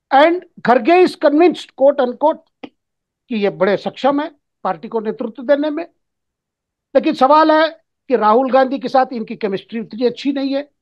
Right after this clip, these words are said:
अब दायित्व है खड़गे जी का, राहुल गांधी को कहकर इन पर थोड़ा दया दीजिए, मतलब दया कीजिए, इनको एक मौका दीजिए। उस, अच्छा, उससे पहले तक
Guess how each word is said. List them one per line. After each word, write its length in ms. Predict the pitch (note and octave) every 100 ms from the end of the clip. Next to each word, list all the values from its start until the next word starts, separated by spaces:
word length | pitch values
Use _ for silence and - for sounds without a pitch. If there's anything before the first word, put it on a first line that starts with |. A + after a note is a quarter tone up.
| _ _ _ _ _ -
अब 200 | C4+ F#3+
दायित्व 480 | A3+ C4 D4 E4+ C#4+
है 380 | C4 D#4 D4+
खड़गे 320 | A3 A3 A#3 A#3+
जी 160 | B3+
का, 260 | B3 D4 D4+
राहुल 380 | G#3 G3+ B3 B3
गांधी 400 | B3 B3 A3 B3+
को 180 | C4+
कहकर 420 | C4+ A#3 A3+ C4+ C4+
इन 140 | A#3
पर 200 | - B3+
थोड़ा 340 | B3+ A3 B3 - _ _ _ _ _ _ _ _ _ _ _ _ _
दया 260 | D#3+ F#3 A3
दीजिए, 340 | G#3+ A3+ A#3
मतलब 280 | G3 G3 G3+
दया 200 | F3+ A3
कीजिए, 320 | A#3+ B3 B3+
इनको 220 | C4+ - G#3
एक 100 | F3
मौका 260 | E3+ C4+
दीजिए। 420 | C4+ C#4 C#4+ D4 _ _ _ _ _ _ _ _ _
उस, 180 | D4 - _ -
अच्छा, 180 | C4 C#4
उससे 380 | D4+ C#4+ F4+
पहले 340 | F#4 D#4+ D#4 D#4+
तक 340 | D#4+ E4 E4